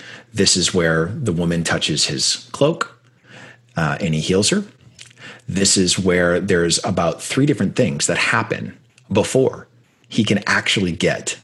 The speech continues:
to Jairus' house. Now, I, um, identify with Jairus so much because my son, my oldest son, uh, was diagnosed with a rare blood cancer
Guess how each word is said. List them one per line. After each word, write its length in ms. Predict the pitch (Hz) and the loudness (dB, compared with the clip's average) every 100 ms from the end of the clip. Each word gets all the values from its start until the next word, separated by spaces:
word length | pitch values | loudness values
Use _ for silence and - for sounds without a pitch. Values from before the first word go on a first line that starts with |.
| _ - | _ -4
to 100 | 90 | -2
Jairus' 460 | 82 71 - - | 0 0 0 0
house. 440 | - - - - - _ - - - - - | 0 -2 -4 -6 -10 _ -20 -20 -20 -12 -2
Now, 300 | 92 - - _ _ _ _ _ _ _ _ _ _ _ _ _ _ _ | 0 0 -8 _ _ _ _ _ _ _ _ _ _ _ _ _ _ _
I, 540 | 85 95 107 117 147 151 - _ _ _ | 0 2 4 4 4 0 -10 _ _ _
um, 760 | - 82 82 80 78 78 76 - _ - _ _ _ _ _ _ _ _ _ _ _ _ - - - - | -4 -2 -2 -2 -2 -2 -4 -8 _ -20 _ _ _ _ _ _ _ _ _ _ _ _ -6 -6 -6 -4
identify 800 | 92 95 107 113 - 78 76 82 - | -2 2 2 2 2 0 0 -2 -2
with 220 | 90 80 | -2 0
Jairus 400 | - 80 78 76 | 0 2 0 0
so 560 | - - - - 127 147 | 0 2 2 4 4 4
much 500 | - - - - - _ 92 | 0 -6 -8 -8 -12 _ -2
because 800 | 85 - 85 80 80 78 - - - - - | -2 0 0 0 2 0 -2 -10 -20 -14 -2
my 180 | 85 107 | 2 4
son, 360 | - 76 82 | 2 2 0
my 160 | 98 80 | 0 2
oldest 300 | 92 87 - | 0 0 0
son, 320 | - 71 110 - - - - - | -2 -6 -10 -14 -20 -20 -20 -6
uh, 360 | 82 78 76 80 - | -2 0 0 -2 0
was 220 | 95 80 | 0 2
diagnosed 480 | 82 85 85 80 - | 2 2 0 -2 -2
with 100 | 82 | -2
a 40 | |
rare 280 | 78 82 92 | 0 0 0
blood 300 | 85 80 80 | 0 -2 -2
cancer 520 | - 73 - 90 | -4 -2 -2 -2